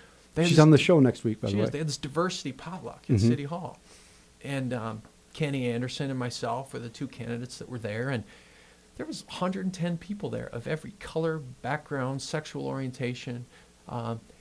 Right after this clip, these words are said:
Speaker 1: and it was interesting to hear some of the plights of these people and some of the challenges they experience in Sioux Falls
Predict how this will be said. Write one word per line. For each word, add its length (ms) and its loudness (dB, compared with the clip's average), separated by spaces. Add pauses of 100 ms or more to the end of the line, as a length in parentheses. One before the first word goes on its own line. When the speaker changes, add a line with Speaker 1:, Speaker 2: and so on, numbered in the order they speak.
Speaker 1:
and 140 -2
it 100 -4
was 160 -4
interesting 520 -2
to 80 -2
hear 440 -4
some 220 -6
of 60 -4
the 80 -6
plights 400 -4
of 40 -4
these 160 -4
people 380 -6
and 100 -6
some 200 -2
of 60 0
the 60 -2
challenges 600 -6
they 100 -8
experience 560 -8
in 80 -4
Sioux 160 -8
Falls 460 -8